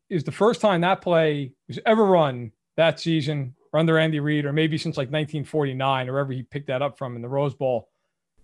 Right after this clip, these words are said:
How nervous are you on that play in the sense you've never run this play before? It's, it's on the biggest stage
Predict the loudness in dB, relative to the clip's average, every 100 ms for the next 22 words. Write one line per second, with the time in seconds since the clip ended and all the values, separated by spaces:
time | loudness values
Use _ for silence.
0 | _ _ -20 -20 -20 -16 0 2 4 6
1 | 4 4 0 2 4 4 4 2 0 2
2 | 2 2 -4 -4 -4 -4 -2 2 4 4
3 | 4 2 4 2 2 -2 -4 -4 -4 -10
4 | -16 -16 -18 _ 0 0 0 -6 -4 0
5 | 2 2 0 0 0 -4 -2 0 2 2
6 | 0 -4